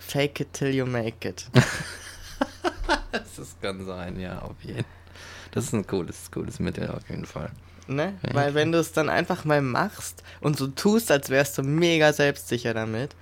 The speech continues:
Speaker 1: und du kriegst so das Feedback, „Ey, das war voll gut so, mach das mal weiter“, dann merkst du so, „Oh, krass.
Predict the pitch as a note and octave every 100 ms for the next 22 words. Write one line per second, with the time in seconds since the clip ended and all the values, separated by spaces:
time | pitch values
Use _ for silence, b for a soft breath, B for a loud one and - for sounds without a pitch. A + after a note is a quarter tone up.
0 | B B B - C#3+ C#3+ C#3 F3 - D3
1 | C3+ - F#3 - C#3 C3 G3+ F3+ C#3 D#3
2 | D3 F3 D#3 F3 F#3 - B2+ B2+ B2+ C#3+
3 | C3 C3 A#2+ C3 D#3 - B2 B2+ B B
4 | - C3 C3 - A#2+ B2+ - D3+ D3 A#2+
5 | C#3 F#3 -